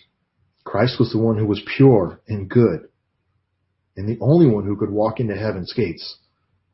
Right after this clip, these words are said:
and God say, "He's justified." And that's why the sacrifice is so important of Christ.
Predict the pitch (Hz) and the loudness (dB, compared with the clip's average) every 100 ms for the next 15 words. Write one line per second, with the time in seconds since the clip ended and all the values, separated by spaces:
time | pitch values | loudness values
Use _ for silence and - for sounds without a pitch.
0 | _ _ _ _ 101 95 104 104 95 87 | _ _ _ _ -10 -6 -6 -6 -6 -4
1 | 107 85 - 101 - - - - - _ | -4 -4 -6 -8 -8 -14 -20 -20 -20 _
2 | _ _ _ _ _ _ _ _ _ _ | _ _ _ _ _ _ _ _ _ _
3 | _ _ _ _ _ _ - - - 120 | _ _ _ _ _ _ -20 -10 0 2
4 | 151 160 135 127 - 135 131 131 127 117 | 4 6 6 4 2 0 0 0 0 0
5 | - - 120 110 135 110 101 - 101 80 | 0 0 0 2 0 0 -4 -8 -10 -10
6 | - - | -14 -20